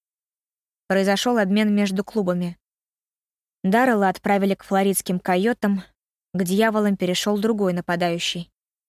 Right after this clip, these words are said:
«Теперь я буду ломать кости Даррелла гораздо чаще», сказал мой любимый,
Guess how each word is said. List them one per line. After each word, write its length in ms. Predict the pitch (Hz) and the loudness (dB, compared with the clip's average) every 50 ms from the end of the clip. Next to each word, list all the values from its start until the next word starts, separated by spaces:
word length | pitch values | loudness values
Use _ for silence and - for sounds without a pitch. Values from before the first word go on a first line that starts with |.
| _ _ _ _ _ _ _ _ _ _ _ _ _ _ _ _ _ _ _ _ _ _ _ _ _ _ _ _ _ _ _ _ _ _ _ _ _ _ _ _ _ _ _ _ | _ _ _ _ _ _ _ _ _ _ _ _ _ _ _ _ _ _ _ _ _ _ _ _ _ _ _ _ _ _ _ _ _ _ _ _ _ _ _ _ _ _ _ _
«Теперь 400 | - - 190 - - 233 254 254 | -4 -4 -4 0 2 2 2 2
я 160 | 240 240 226 208 | 2 2 2 2
буду 260 | 196 208 196 196 185 | 2 2 2 2 2
ломать 380 | 190 190 190 196 190 185 - | 2 2 2 2 0 0 -4
кости 420 | - - 196 190 185 - - - 185 | -4 -2 -2 -2 -2 -2 -4 -4 -2
Даррелла 680 | 185 202 208 220 220 214 208 208 208 208 202 196 - - - | 0 2 2 2 2 2 2 2 2 2 0 -2 -4 -6 -4
гораздо 500 | 190 208 202 202 202 202 196 185 196 - | -2 0 2 2 0 0 0 -2 -4 -4
чаще», 520 | - - 208 190 185 - - - 180 - _ _ _ _ _ _ _ _ _ _ _ _ _ _ _ _ _ _ _ _ _ | -2 -2 -2 -2 -2 -2 -6 -6 -8 -12 _ _ _ _ _ _ _ _ _ _ _ _ _ _ _ _ _ _ _ _ _
сказал 440 | - - - 208 202 190 202 196 190 | -14 -6 -2 -2 0 2 2 2 2
мой 220 | 190 196 196 196 | 2 2 2 2
любимый, 560 | 190 196 185 196 240 254 233 214 196 180 - | 2 0 0 2 2 2 2 2 0 -2 -4